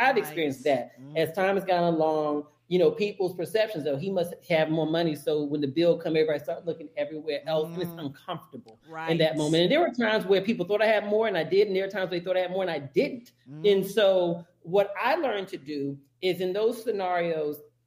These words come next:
Speaker 1: um, first of all, um, when we go out to eat, if it's a big group, not like if it's a small group, if
Speaker 2: Yeah.
Speaker 1: it's a bigger group, what I do is I will go, like, after we've all ordered, I go to the,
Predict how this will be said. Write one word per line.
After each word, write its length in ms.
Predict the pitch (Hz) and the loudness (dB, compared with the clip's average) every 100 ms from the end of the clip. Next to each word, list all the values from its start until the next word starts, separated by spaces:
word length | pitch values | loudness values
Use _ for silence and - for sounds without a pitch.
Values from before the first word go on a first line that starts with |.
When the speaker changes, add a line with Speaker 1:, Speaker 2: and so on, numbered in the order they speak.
| _ _ - | _ _ -6
Speaker 1:
um, 340 | 175 170 160 - | -2 0 -2 -4
first 300 | 226 226 233 | -4 -2 -4
of 160 | 180 | -2
all, 440 | 170 156 151 147 - - | 0 2 0 -4 -14 -4
um, 580 | 175 170 160 147 147 143 196 | 0 2 2 0 -4 -8 -4
when 220 | 185 180 | -2 -2
we 100 | 175 | -2
go 160 | 185 | 0
out 180 | 196 196 | 0 0
to 160 | 190 196 | -4 -10
eat, 340 | 190 190 - _ | -12 -14 -16 _
if 140 | 175 180 | -6 -4
it's 140 | 165 | -2
a 160 | 160 - - 147 | -2 -2 -12 -2
big 240 | 135 202 139 | 4 4 4
group, 260 | 135 120 | -8 -6
not 240 | 160 180 160 | -2 -2 -2
like 160 | 151 | -6
if 80 | 143 | -6
it's 120 | 131 | -10
a 40 | 131 | -10
small 280 | 139 131 131 | -6 -4 -4
group, 160 | - | -6
if 80 | 139 | -4
Speaker 2:
Yeah. 60 | 147 | -2
Speaker 1:
it's 100 | 143 | -2
a 80 | 127 | -2
bigger 360 | 135 170 160 | -2 2 2
group, 340 | 143 165 170 - _ | 2 0 -2 -8 _
what 180 | 175 190 190 | 2 2 2
I 220 | 220 285 | 2 2
do 420 | 180 160 147 151 - | 2 -2 -2 -4 -4
is 560 | 165 165 160 156 147 - _ | 0 0 0 0 -4 -10 _
I 240 | 165 180 202 | 0 4 4
will 340 | 175 165 151 | 6 2 2
go, 520 | 139 160 165 160 160 - | 4 6 6 4 0 -2
like, 160 | 143 147 | -2 0
after 280 | 156 160 | -2 -2
we've 140 | 151 147 | -4 -2
all 240 | 147 143 | -2 -2
ordered, 300 | 147 151 151 - _ _ | 0 0 -2 -6 _ _
I 160 | 143 151 | -6 -4
go 260 | 143 160 160 | 0 0 -2
to 200 | 175 160 | -4 -4
the, 440 | 151 143 143 | -2 -2 -4